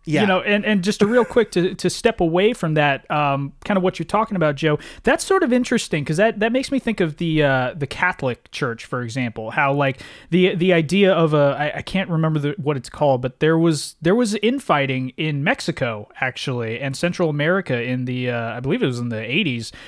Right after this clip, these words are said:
Speaker 2: when, um, certain preacher, or priests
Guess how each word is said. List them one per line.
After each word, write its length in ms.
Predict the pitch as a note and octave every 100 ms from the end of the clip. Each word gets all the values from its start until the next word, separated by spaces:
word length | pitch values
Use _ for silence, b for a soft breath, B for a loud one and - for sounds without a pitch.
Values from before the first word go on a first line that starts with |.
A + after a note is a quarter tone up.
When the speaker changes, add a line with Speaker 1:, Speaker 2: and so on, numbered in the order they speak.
| B B
Speaker 2:
when, 360 | D#3 F3+ E3 D#3+
um, 200 | C#3+ C#3
certain 460 | - G#3 A3 F3+
preacher, 680 | - - G3 A3 E3+ D#3+ E3
or 520 | C#3+ C#3+ C#3 C#3+ - - -
priests 560 | - C4 G3 - -